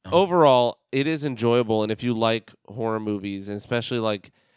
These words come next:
Speaker 2: low stakes ones, you know, that's what I would call this, is kinda low stakes. It's just a fun little, you know, classic, probably, like,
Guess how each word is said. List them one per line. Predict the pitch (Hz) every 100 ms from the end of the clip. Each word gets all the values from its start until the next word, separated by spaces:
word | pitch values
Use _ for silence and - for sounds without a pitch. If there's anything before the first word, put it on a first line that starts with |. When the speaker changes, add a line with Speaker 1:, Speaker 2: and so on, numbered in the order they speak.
| _ _ 107
Speaker 2:
low | 110 117
stakes | 113 - 113 107 -
ones, | 98 95 90 92
you | 101
know, | 104
that's | 101 113 135
what |
I | 117
would | 101
call | - 98
this, | 90 98
is | 95
kinda | 101 95
low | 95 98
stakes. | 95 - 92 87 - - - _ _ _ _
It's | - 98
just | - 104 -
a | 101
fun | - - 101 101 101
little, | 101 101 101 98 - _
you | 101
know, | 90 90 98 _ _ _ _ _
classic, | - 101 101 104 - - - _ _ _
probably, | - 156 220
like, | 190 127